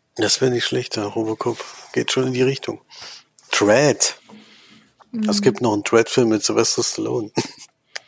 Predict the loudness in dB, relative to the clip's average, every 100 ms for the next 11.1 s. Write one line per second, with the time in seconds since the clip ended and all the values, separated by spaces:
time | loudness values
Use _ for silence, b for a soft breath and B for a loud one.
0 | B B B B B B B -12 -2 2
1 | 4 6 4 4 -2 0 2 4 2 4
2 | 2 2 -4 -12 B B B B B 2
3 | 2 4 4 6 6 8 6 6 2 2
4 | 0 2 2 2 -2 -8 -12 _ _ _
5 | _ _ _ _ -20 -12 -4 -2 2 2
6 | 2 2 2 2 2 2 2 -2 2 2
7 | 4 0 -8 -20 -10 0 0 2 0 2
8 | 2 2 0 -4 -4 -2 -2 -6 -6 B
9 | B B B _ _ -20 -6 0 4 6
10 | 6 2 -4 -16 _ _ _ _ -6 0